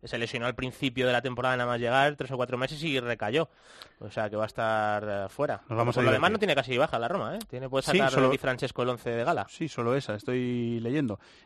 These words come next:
Speaker 2: Eh, nada, antes de pasar a Alemania, que ha habido cambio de líder. Eh, que la Juve se ha puesto líder
Speaker 1: Sí.
Speaker 2: en el campeonato italiano, que además tiene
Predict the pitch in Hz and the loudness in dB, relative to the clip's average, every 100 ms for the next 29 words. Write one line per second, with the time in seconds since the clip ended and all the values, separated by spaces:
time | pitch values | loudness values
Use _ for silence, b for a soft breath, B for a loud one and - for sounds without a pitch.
0 | - 127 120 117 117 113 110 107 104 104 | -2 0 2 2 2 2 0 0 -2 -6
1 | - _ 139 151 123 117 131 131 139 131 | -12 _ 4 6 6 4 2 2 6 6
2 | 127 135 151 175 - 123 120 117 110 104 | 6 4 4 0 2 4 4 2 -2 0
3 | 160 101 - - 110 104 104 110 107 117 | -2 -4 -8 -12 -6 -4 -4 -2 -2 0
4 | 123 117 123 - 117 139 120 117 113 113 | 0 0 0 0 2 4 4 4 2 4
5 | 120 120 117 120 113 113 113 117 131 139 | 2 4 4 4 6 4 4 6 6 4
6 | 180 - 120 120 135 - 135 131 | 0 0 2 4 4 2 2 2